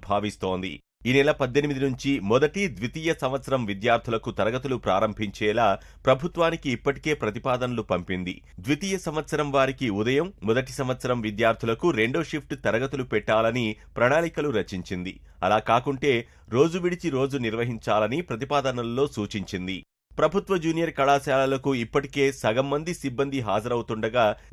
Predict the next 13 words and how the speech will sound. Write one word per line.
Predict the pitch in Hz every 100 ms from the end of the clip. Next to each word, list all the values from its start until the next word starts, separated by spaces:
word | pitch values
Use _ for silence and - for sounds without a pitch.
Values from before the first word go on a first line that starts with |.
| 98
గర్భిణీలు | 135 143 180 180 170
మినహా | 127 127 131 147 - - 170
బోధన, | 196 143 156 170
బోధనేతర | 175 110 127 147 143 139 131
సిబ్బంది | 120 117 107 123 120
అంతా | 92 110 - 147
ఖచ్చితంగా | - 117 - - 156 156
కాలేజీలకు | 160 - 110 135 127 135 131
వెళ్లాలని | 113 104 113 117 113 147 196 - -
ఇటీవలే | 135 180 165 165 165
ఇంటర్ | 117 127 147
బోర్డు | 131 135 131
కమిషనర్ | - 113 117 - 117